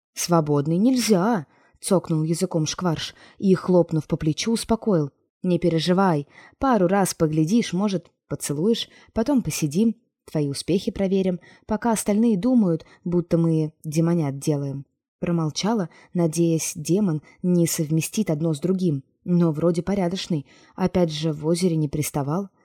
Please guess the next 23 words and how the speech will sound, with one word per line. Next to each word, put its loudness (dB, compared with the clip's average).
Мы 4
бодро 0
шагали 0
по -4
долине 0
живой 0
иллюстрации 0
людских -2
страхов, -6
безжизненная 2
земля, 0
красная -4
глина, 0
кипяток 0
и 2
огонь 2
в -2
ассортименте. 0
Я 2
то -2
и 4
дело 0
приседала, -2